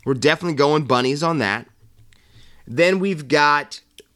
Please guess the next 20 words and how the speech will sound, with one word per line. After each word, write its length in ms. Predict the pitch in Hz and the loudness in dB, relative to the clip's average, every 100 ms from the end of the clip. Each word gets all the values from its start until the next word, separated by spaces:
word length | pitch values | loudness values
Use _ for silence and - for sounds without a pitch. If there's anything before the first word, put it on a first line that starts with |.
| - | -10
starting 380 | - 160 170 170 | -2 0 2 2
off 160 | 170 | 0
on 100 | 175 | -2
Friday, 480 | 156 160 151 156 165 | -4 2 2 2 -2
Sea 400 | - - 180 190 | -6 -6 -4 0
Eagles 220 | 196 208 | 2 2
and 240 | 208 190 160 | 2 2 2
Warriors 760 | 170 180 202 247 233 - - _ _ _ _ _ _ - _ - | 4 4 4 0 -4 -10 -12 _ _ _ _ _ _ -20 _ -2
up 260 | 151 - | -2 0
at 280 | 143 123 - - | -2 -2 -6 -10
Central 320 | - 160 139 | -4 -2 -2
Coast. 520 | 131 156 175 214 - 135 | -4 0 2 0 -4 -6
We've 180 | 131 | -2
got 200 | 120 123 | 0 -2
the 60 | 120 | -2
Warriors. 720 | 107 117 143 180 214 208 - _ _ _ _ _ _ _ _ _ 120 | -2 2 4 4 4 0 -14 _ _ _ _ _ _ _ _ _ -2
Raiders 680 | 139 185 220 226 202 - - - | 4 4 4 0 -4 -8 -6 0
at 200 | 160 - | 0 0
the 80 | 127 | -16
Panthers. 1000 | - 190 214 214 220 220 220 - - | -6 -2 -2 0 0 0 -2 -10 -16